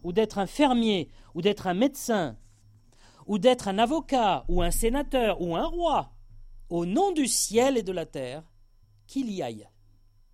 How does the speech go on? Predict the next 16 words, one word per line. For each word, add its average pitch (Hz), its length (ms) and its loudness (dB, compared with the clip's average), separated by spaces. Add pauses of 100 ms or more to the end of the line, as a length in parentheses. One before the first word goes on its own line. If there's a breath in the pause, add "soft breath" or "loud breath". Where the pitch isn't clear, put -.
(120)
qu'il 175 180 -10
quitte 285 240 -2
la 196 120 -2
théologie 185 640 -4
et 151 100 -14
qu'il 165 200 -20
fasse 185 280 -10
ce 165 60 -8
métier. 143 400 -12 (1200 soft breath)
Mais 190 140 0
si 311 260 0
par - 320 -4
contre 214 460 -4
vous 226 140 -8
pouvez 294 400 -2
dire 139 400 -10